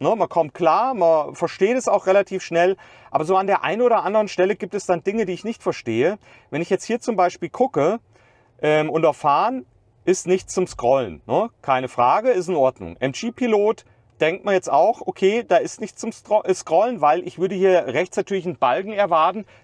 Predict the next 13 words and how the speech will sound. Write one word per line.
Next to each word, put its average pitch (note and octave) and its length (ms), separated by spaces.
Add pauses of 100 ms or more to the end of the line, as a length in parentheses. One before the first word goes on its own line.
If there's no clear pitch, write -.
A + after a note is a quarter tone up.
der D3+ 100
mir F3 120
anzeigt, F3+ 440
du F#3 60
kannst F3 300
nach F3 100
oben A3+ 300
scrollen. B2+ 480 (260)
Und - 80
das - 140
kann A3 180
man B3+ 160
hier. F#2 280